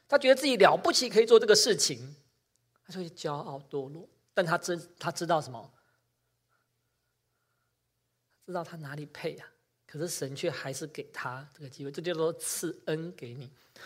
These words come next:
所以弟兄姐妹，你知道吗？就变成亚伦这个人本身哦，就是神满有恩典的最佳见证人、最佳代言人。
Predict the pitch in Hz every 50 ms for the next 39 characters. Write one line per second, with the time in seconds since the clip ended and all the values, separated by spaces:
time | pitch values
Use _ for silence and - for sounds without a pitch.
0 | - - - - 220 208 202 214 214 220 170 147 160 156 135 - - - - -
1 | - - - - - - _ _ _ _ _ _ _ _ _ _ _ _ _ _
2 | _ _ _ _ _ _ _ _ _ _ _ - 151 147 190 190 170 156 143 143
3 | 147 - - 240 233 240 262 226 190 202 196 165 147 117 123 127 123 131 147 165
4 | - 214 180 160 135 117 117 123 147 147 - 135 110 110 107 - - - 131 123
5 | 123 120 110 107 - - _ _ _ _ _ _ _ _ _ _ - _ _ _
6 | _ _ _ - 214 185 196 185 - - - 147 131 127 143 156 151 143 131 120
7 | 139 165 190 170 147 123 117 120 - - 156 151 160 170 - - 131 120 - 139
8 | - - - _ - - - 160 143 123 - - - - 127 117 117 120 120 123
9 | - _ _ _ _ _ _ _ _ _ _ _ _ _ _ _ _ _ _ -
10 | 165 147 123 123 - 143 117 117 120 107 - - _ _ _ - - 175 151 120
11 | - 151 131 127 135 143 _ - 175 156 135 120 107 107 107 113 117 120 120 135
12 | 160